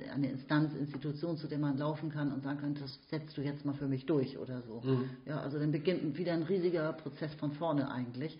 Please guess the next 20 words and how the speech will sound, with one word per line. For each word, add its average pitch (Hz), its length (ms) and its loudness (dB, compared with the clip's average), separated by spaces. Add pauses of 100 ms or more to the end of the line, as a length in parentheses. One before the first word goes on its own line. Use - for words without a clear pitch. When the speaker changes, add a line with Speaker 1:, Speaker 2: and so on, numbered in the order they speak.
(100)
Speaker 2:
Ja. 127 140 2 (520)
Speaker 1:
Und, 147 420 4
ähm, 147 640 2 (360)
Speaker 2:
Der 123 100 2
Geschädigte 156 580 6
Speaker 1:
da, 151 120 8
da 147 40 0
sind 175 80 6
Speaker 2:
bleibt 151 280 8
Speaker 1:
die - 40 -2
Grenzen 170 400 2
einfach 147 420 4
auch - 200 -6
gesteckt 143 400 -6
in 151 100 4
der, 147 140 4
in 151 80 0
der 147 100 2
Speaker 2:
Ja. - 80 -2
Speaker 1:
Praxis, 156 400 -2